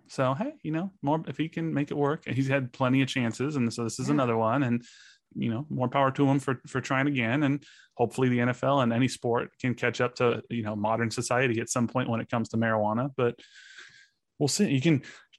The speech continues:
Speaker 1: take all sorts of crazy ass shots in the middle of a game to mask your pain and pretend your body isn't breaking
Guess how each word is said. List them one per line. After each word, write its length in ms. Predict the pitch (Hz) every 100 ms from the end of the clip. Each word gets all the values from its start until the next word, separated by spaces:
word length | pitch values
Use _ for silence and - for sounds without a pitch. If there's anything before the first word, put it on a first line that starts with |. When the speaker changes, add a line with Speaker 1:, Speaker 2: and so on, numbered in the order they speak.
| _
Speaker 1:
take 220 | - 165
all 100 | 160 165
sorts 240 | 185 160
of 100 | 135
crazy 400 | 143 165 151 151
ass 320 | 151 143 -
shots 760 | - - 156 190 - - - 143
in 120 | 151
the 40 |
middle 220 | 139 151 165
of 80 |
a 40 | 135
game 380 | 123 135 165 170
to 280 | 151 135 123 - -
mask 560 | 95 113 113 135 151 -
your 140 | 135
pain 300 | 110 127 156 143
and 140 | 135
pretend 300 | 127 139 135
your 100 | 131
body 640 | 123 135 135 139 139 110
isn't 360 | 131 143 139 -
breaking 840 | 120 120 117 123 127 135 139 147